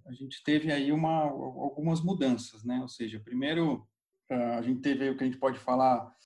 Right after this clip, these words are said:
eh, de uma, uma revolução, eh, digital, né, no nosso dia a dia, ou seja, a gente teve aí uma, uma, um foco maior pro desenvolvimento pra algumas tecnologias e alguns projetos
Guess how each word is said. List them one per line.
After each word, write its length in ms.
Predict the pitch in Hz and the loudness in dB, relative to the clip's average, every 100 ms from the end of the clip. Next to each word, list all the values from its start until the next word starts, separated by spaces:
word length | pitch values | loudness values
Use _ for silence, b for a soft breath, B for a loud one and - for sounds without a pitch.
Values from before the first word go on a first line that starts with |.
| _ | _
eh, 420 | 120 123 127 123 | 0 4 6 6
de 100 | 123 | 4
uma, 300 | 143 151 139 | 4 6 6
uma 480 | 127 117 131 135 127 | 6 2 0 4 2
revolução, 1040 | 127 143 143 143 - 160 160 156 139 123 120 | 2 2 4 2 2 2 2 4 4 2 0
eh, 540 | 127 127 123 117 117 117 | 0 2 2 2 -2 -6
digital, 760 | - 147 139 - 143 147 196 190 | -4 -2 -2 4 6 10 8 6
né, 240 | 147 160 | 4 2
no 160 | 160 135 | 2 0
nosso 300 | 135 135 127 | 0 -2 -6
dia 200 | 131 127 | 2 2
a 40 | |
dia, 240 | 123 135 170 | 2 0 0
ou 60 | |
seja, 220 | 165 131 123 | 0 -4 -2
a 60 | |
gente 240 | 123 - _ | -2 -4 _
teve 200 | 139 135 | -4 0
aí 160 | 131 135 | 0 0
uma, 300 | 135 131 113 | 2 2 2
uma, 420 | 123 123 123 117 | 2 2 0 -2
um 120 | 127 | -4
foco 420 | - 139 143 147 | 4 4 4 0
maior 540 | 135 127 123 139 151 - | 4 4 6 8 8 6
pro 120 | 135 | -6
desenvolvimento 880 | 131 131 139 - 127 131 139 139 - - | -4 -2 -2 -2 0 2 0 -2 -16 -2
pra 120 | 131 | 0
algumas 240 | - 131 | 0 -4
tecnologias 880 | - - 135 127 117 107 131 160 143 | -8 -10 -4 -2 -2 -4 0 0 0
e 20 | |
alguns 260 | 131 135 - | -2 -4 -4
projetos 760 | 135 127 139 285 - 123 - | -4 2 2 2 -2 -10 -10